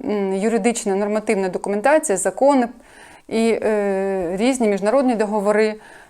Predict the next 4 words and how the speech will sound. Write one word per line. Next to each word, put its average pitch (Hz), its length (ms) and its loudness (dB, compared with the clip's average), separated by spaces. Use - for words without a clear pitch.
це 233 240 4
в 190 160 -2
електронному 202 920 0
реєстрі, 262 640 0